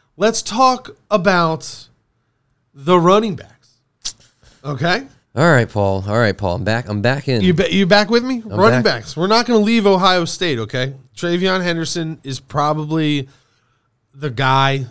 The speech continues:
Speaker 1: that people are gonna be hyping up. Although I did see a recent article from Bleacher Report that said Blake Corum's the best running back in this class,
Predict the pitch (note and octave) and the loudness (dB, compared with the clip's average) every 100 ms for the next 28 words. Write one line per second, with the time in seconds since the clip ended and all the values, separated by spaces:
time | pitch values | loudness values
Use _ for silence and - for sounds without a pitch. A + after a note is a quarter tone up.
0 | _ A#2 A#2+ A#2 A2+ - C#3 C3 C3+ C#3 | _ -12 -8 -8 -8 -10 -8 -6 -6 -6
1 | C3+ C3+ C3 C3+ C3 - C#3 C#3 C#3 B2+ | -4 -4 -4 -4 -4 -6 -6 -4 -4 -4
2 | C3 - - _ _ _ B2 A#2+ B2+ A2 | -8 -14 -20 _ _ _ -10 -8 -8 -10
3 | B2 B2 - B2+ A#2+ G2+ G#2 A#2 A#2+ - | -12 -10 -8 -8 -12 -12 -10 -8 -10 -10
4 | G#2 G#2 G#2+ - G#2+ G2+ _ G#2 G2 F#2 | -12 -12 -12 -16 -20 -20 _ -10 -10 -12
5 | G2+ G2+ G#2 G2 - G#2+ F#2 - - G#2+ | -16 -14 -12 -12 -14 -14 -16 -12 -10 -10
6 | F#2 G2 F#2+ - G#2 G2 - F#2 G2+ F#2 | -12 -20 -20 -16 -14 -14 -14 -14 -14 -14
7 | G2+ G2 F#2+ E2 - F2 E2 - - A#2 | -12 -14 -14 -16 -16 -16 -16 -16 -10 -8
8 | G2+ F#2 - | -8 -10 -14